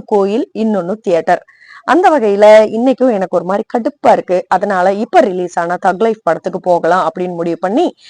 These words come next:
டிக்கெட் போய் எடுத்துட்டு வந்தாச்சு. டிக்கெட் per ஹெட்டுக்கு இருநூறு ரூபாய். புதுசா ரிலீஸ் ஆயிருக்கிறதுனால இருநூறு ரூபாய் டிக்கெட் போட்டிருக்காங்க.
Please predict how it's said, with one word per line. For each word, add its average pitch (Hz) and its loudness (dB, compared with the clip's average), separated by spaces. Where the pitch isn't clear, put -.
டிக்கெட் 349 2
போய் 185 2
எடுத்துட்டு 185 -2
வந்தாச்சு. 165 -2
டிக்கெட் 262 0
per 226 2
ஹெட்டுக்கு 190 -2
இருநூறு 180 2
ரூபாய். 180 0
புதுசா 233 0
ரிலீஸ் 180 -4
ஆயிருக்கிறதுனால 165 0
இருநூறு 180 0
ரூபாய் 196 0
டிக்கெட் 190 -4
போட்டிருக்காங்க. 160 -6